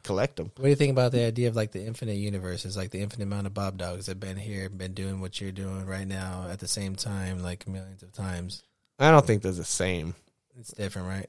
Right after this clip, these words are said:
Speaker 1: May-, yeah, you know, they say because there's so many infinities, but there's different size infinities I learned the other day, and that was like, "What the fuck does that even mean?" But then it was just like, "Oh, shit, man.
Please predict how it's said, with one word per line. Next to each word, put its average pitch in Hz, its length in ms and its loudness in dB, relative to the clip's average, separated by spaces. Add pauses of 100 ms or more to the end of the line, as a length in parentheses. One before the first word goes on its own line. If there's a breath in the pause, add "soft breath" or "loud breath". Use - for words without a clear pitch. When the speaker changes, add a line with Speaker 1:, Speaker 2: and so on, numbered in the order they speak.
(120)
Speaker 1:
May-, 160 400 12
yeah, 175 140 12
you 165 160 12
know, 156 300 12
they 160 180 12
say 165 320 12
because 135 320 8
there's 117 140 6
so 131 120 8
many 117 280 6
infinities, 107 640 4
but 104 160 2
there's 107 180 8
different 107 340 4
size 113 380 10
infinities 101 580 2
I 101 80 8
learned 104 300 4
the 104 80 4
other 98 120 2
day, 101 220 4
and 104 140 6
that 107 100 6
was 104 140 2
like, 98 180 6
"What 110 80 0
the - 80 -8
fuck 104 220 2
does 98 140 0
that 101 180 4
even 92 200 2
mean?" 101 280 6
But 90 160 -2
then 101 120 2
it 95 80 0
was 87 120 -4
just 90 240 -4
like, 82 180 -2
"Oh, 92 220 0
shit, - 360 -4
man. 76 140 -8